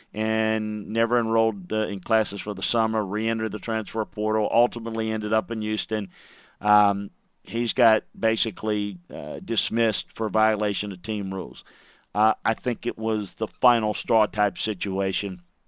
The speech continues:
It's a perfect example, folks. I've said it before, of a young man that just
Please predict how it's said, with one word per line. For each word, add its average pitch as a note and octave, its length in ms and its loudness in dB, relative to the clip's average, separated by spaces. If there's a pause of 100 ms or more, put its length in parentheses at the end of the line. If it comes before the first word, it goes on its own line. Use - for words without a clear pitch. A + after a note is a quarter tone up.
(800)
It's - 100 -6
a F#3+ 60 0
perfect D3 380 4
example, D3 500 2
folks. A#2 420 0
I've G#2+ 220 0
said B2 240 2
it F#2+ 100 -6
before, A2+ 600 0 (100)
of G2 160 -6
a G2+ 60 -2
young G#2 340 -2
man A2 240 -2
that F#2+ 160 -4
just G#2+ 380 -4